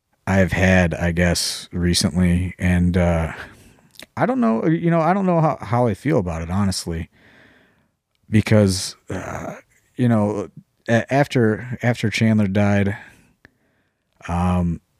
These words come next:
I felt this, uh, this need to, to make A I W successful, uh, because it, that's, that's what, you know, that's what we both wanted. But, you know, sometimes I think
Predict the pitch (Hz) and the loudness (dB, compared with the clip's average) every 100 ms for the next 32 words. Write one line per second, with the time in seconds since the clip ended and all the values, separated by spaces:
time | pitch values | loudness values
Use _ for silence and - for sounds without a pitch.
0 | _ 101 98 - 104 - 101 92 - - | _ -2 0 2 2 2 0 0 -2 -6
1 | - - 110 98 104 - 98 107 107 95 | -8 0 0 2 0 2 4 6 6 2
2 | 95 92 82 - - - 104 101 - - | 0 -2 -2 -6 -12 0 4 2 0 -16
3 | _ _ 113 104 101 95 90 - 90 - | _ _ 2 4 4 4 0 -2 -6 0
4 | 139 - - 95 92 - _ _ _ _ | 0 0 0 0 0 -6 _ _ _ _
5 | _ _ _ _ 95 90 87 85 80 92 | _ _ _ _ -2 0 0 -2 -4 -2
6 | 92 98 92 92 - - _ _ _ - | 0 2 0 -2 -8 -14 _ _ _ 0
7 | 107 85 - _ 135 _ _ _ _ - | 0 0 -6 _ -20 _ _ _ _ -10
8 | 92 104 101 - - 107 101 - 104 101 | 0 0 0 -4 -4 2 2 2 2 2
9 | - _ - - 101 87 - - - - | -2 _ -16 -4 -2 -2 -8 -16 -20 -20
10 | 139 _ _ _ - 98 - 87 87 92 | -20 _ _ _ -6 -4 -2 -2 0 2
11 | 110 - 90 80 80 82 76 67 104 95 | 2 2 -2 -2 -4 -8 -10 -10 -2 -2
12 | 87 - - - - - 123 110 101 - | -2 -8 -20 -20 -20 -2 2 4 4 2
13 | 95 104 95 | 2 2 0